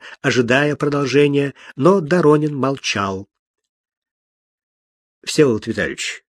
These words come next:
вы забыли назвать имя", вполголоса напомнил титулярный советник.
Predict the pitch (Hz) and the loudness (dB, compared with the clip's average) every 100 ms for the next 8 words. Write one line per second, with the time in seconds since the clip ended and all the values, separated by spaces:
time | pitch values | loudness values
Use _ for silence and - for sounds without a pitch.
0 | _ _ _ _ 127 165 143 151 143 170 | _ _ _ _ 4 4 6 2 4 4
1 | 165 151 151 123 156 151 - - 160 160 | 4 2 0 0 0 -2 -4 -10 -2 0
2 | 120 95 82 - _ - - 110 98 143 | 2 -2 -6 -10 _ -18 -2 -2 4 4
3 | 143 - 135 123 123 131 127 127 123 131 | 4 -2 -4 -4 0 0 2 0 -2 -4
4 | 127 117 113 104 101 - 110 90 - 139 | 0 2 2 -2 -4 -2 -2 -4 -8 -14
5 | - | -16